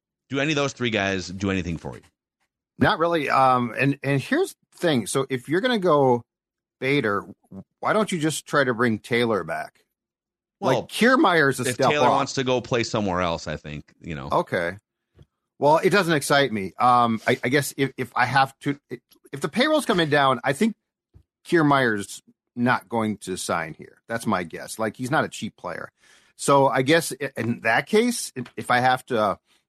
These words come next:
Speaker 2: if I have to settle a little bit, Bader might intrigue me. But here's my bullpen question.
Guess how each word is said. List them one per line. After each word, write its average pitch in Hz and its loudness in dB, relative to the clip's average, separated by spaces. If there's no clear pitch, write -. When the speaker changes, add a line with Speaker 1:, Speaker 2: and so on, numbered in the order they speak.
Speaker 2:
if - -12
I 113 2
have 120 -2
to 95 -8
settle 185 0
a 196 2
little 214 0
bit, 240 0
Bader 139 2
might 113 0
intrigue 143 -2
me. 170 -2
But 123 -4
here's 240 2
my 143 4
bullpen 104 -4
question. - -14